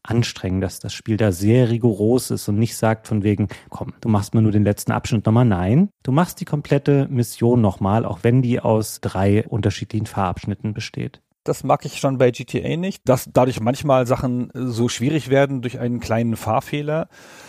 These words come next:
Speaker 2: Also das ist insgesamt ein Spiel, das man ganz gut schaffen kann und es ist ja auch nicht wahnsinnig lang, das haben wir ja schon gesagt.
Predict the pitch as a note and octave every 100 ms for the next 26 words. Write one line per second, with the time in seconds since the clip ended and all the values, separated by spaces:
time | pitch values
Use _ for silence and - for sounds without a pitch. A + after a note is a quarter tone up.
0 | - C3 C3+ B2+ A#2+ B2+ D3+ C#3+ E3 -
1 | C#3+ C#3 - - C#3 C3+ B2+ A#2+ A#2 -
2 | A2+ G#2 B2 F3 - D3+ C3+ A2+ G#2 -
3 | - A#2 A2 - G2+ G#2+ - - G#2 C#3
4 | C3 B2 A2+ G2+ A2+ G#2 G2+ G#2+ C3+